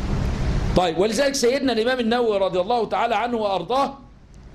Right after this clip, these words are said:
ذهب إلى كرا-، إلى عدم كراهة الماء المست-، المشمس بسبب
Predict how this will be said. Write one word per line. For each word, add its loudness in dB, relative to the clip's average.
ذهب 4
إلى 0
كرا-، 0
إلى 0
عدم 0
كراهة 0
الماء 0
المست-، -8
المشمس -2
بسبب 2